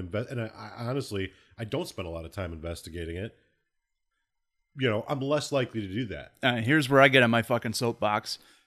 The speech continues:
Speaker 2: and I start getting a little angry, and I start spouting shit that I have not fact-checked. Um,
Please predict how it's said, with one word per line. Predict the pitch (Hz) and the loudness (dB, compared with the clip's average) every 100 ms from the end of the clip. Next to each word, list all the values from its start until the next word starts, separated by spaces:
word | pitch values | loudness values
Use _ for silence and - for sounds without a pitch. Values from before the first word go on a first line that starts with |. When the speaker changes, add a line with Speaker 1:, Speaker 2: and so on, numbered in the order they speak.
| - | -4
Speaker 2:
and | 113 113 | 0 0
I | |
start | 110 120 113 | 0 0 0
getting | 117 107 | 0 0
a | |
little | 113 107 | 0 0
angry, | 110 113 113 113 | 0 2 2 2
and | 107 | 0
I | 110 | -2
start | - 104 | 0 -2
spouting | - 110 104 110 | -2 0 0 -2
shit | 120 113 | -2 -2
that | 110 | -2
I | 104 | -2
have | 104 | -2
not | 104 104 - | 0 -2 -2
fact-checked. | 110 90 - - 101 - - _ - - - - | -2 -2 -6 -6 -4 -4 -8 _ -12 -10 -4 2
Um, | 120 135 135 | 6 6 4